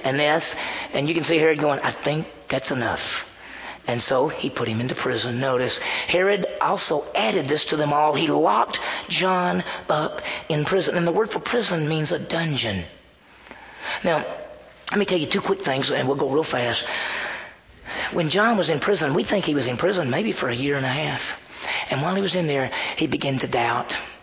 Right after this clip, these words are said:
As you know, sometimes it happens in our lives. And he thought that if Jesus was really the Messiah, then Jesus would start whipping the Romans and maybe take over because he's the King of Kings and Lord of Lords. And he didn't see it happening.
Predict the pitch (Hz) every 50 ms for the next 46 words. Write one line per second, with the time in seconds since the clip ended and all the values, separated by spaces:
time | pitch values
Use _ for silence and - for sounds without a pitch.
0 | - - - - 202 - 247 220 185 151 - - - 170 156 - 147 143 123 143
1 | 110 110 147 160 156 151 139 139 135 135 135 127 135 147 156 160 170 156 - -
2 | - - - - - - - - - - 170 180 175 151 156 240 269 240 - -
3 | 254 247 226 202 165 - 185 170 - 160 147 135 - 190 247 277 247 208 196 -
4 | - 170 165 139 160 214 247 233 185 156 139 - - - 427 427 190 160 - -
5 | - - - - - - - - - - - - - - - - - 214 196 190
6 | 170 151 175 233 294 285 233 190 160 185 170 - - 208 - 190 196 285 - -
7 | 302 277 214 180 175 165 170 208 240 254 - - 185 185 190 240 302 320 311 226
8 | - 240 262 262 294 294 339 415 240 185 175 - 202 190 - 202 196 185 190 -
9 | - 170 175 196 185 196 185 196 185 208 202 185 165 165 180 202 247 - 254 -
10 | - - - - - - - - - - - 131 135 131 143 135 139 135 - 139
11 | 139 127 113 120 123 120 - 147 143 135